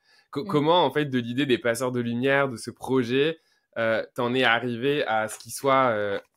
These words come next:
Speaker 1: aujourd'hui dans la matière ? Du coup, je vais juste reformuler une formu-, une question claire. Ça a été quoi ton, ton processus ici, ton cheminement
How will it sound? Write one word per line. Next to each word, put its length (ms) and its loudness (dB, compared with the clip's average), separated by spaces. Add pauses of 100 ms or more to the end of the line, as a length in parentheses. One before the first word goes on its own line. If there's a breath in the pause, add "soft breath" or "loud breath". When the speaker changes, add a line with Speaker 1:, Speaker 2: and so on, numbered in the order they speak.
(240)
Speaker 1:
aujourd'hui 360 -4
dans 180 0
la 180 2
matière ? 640 0 (960)
Du 140 -16
coup, 140 -6
je 100 -6
vais 80 0
juste 140 -8
reformuler 440 2
une 120 -2
formu-, 360 -4
une 160 -10
question 340 -6
claire. 400 0 (440)
Ça 140 -2
a 20 4
été 180 0
quoi 220 2
ton, 320 -4 (100)
ton 160 -6
processus 760 -4
ici, 380 -8
ton 140 -8
cheminement 800 -2